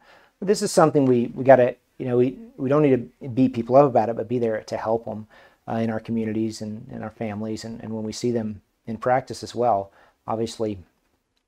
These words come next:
this is the most recent one, um, you know, here, and then you can see certainly great, greater than thirty-five percent. And, and it's not just Missouri, it's, it's large swaths of the country.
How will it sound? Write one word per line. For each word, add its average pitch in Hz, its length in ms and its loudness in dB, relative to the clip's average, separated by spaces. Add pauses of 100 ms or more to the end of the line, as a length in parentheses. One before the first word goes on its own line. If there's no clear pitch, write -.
(160)
this 127 220 2
is 117 100 2
the 127 60 2
most 123 240 4
recent 123 380 0
one, 113 360 -6 (340)
um, 127 480 6 (100)
you 127 140 0
know, 117 180 4
here, 117 460 4 (220)
and 117 320 0
then 117 380 -2 (960)
you 131 180 0
can 120 140 0
see 113 260 2
certainly 117 440 0
great, 110 360 -4
greater 110 200 -6
than 110 80 -10
thirty-five 107 360 -10
percent. - 240 -20 (520)
And, 120 380 -2
and 143 160 2
it's 139 140 4
not 156 240 10
just 127 200 0
Missouri, 107 420 -4
it's, - 320 -12
it's - 320 -18
large 117 640 -2
swaths 104 440 -4
of 113 80 -16
the 117 80 -16
country. 117 440 -12